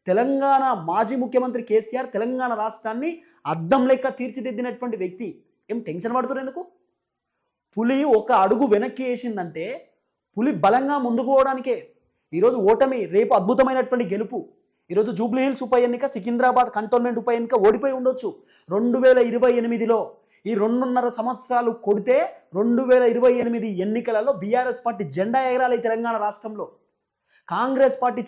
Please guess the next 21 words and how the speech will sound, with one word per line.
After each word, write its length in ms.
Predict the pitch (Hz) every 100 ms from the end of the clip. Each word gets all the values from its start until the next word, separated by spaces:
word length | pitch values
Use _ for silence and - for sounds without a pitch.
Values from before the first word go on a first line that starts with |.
| 202
చెయ్యి 160 | 240
గుర్తు 560 | 226 233 220 339 370 - -
ఉల్టా 280 | 208 202 247
తిరగాలి. 460 | 202 226 196 131 _ _ _ _ -
అది 160 | 269
కదా 140 | 339 311
మీరు 140 | 269
చేయాల్సింది. 760 | 196 247 262 208 175 269 175 - _ _ -
బీఆర్ఎస్ 380 | 226 285 285 285
పార్టీ 140 | 277
కార్యకర్తలు 520 | 277 233 262 262 247
ఏం 280 | 262 254 151 - _ -
రక్తం 280 | 139 - 285
ఉడుకుతలేదా? 600 | 202 202 277 240 156 220 - _ _ _ _
లేకపోతే 220 | 208 247
బీఆర్ఎస్ 420 | 180 226 262 262 262
పార్టీకి 240 | 254 254
సంబంధించినటువంటి 720 | 247 247 254 240 247 220 233
లీడర్లకు 720 | 202 226 247 247 247 311 262 -
పౌరుషం 380 | 185 233 285
తగ్గిందా? 560 | 240 151 175 233 143 190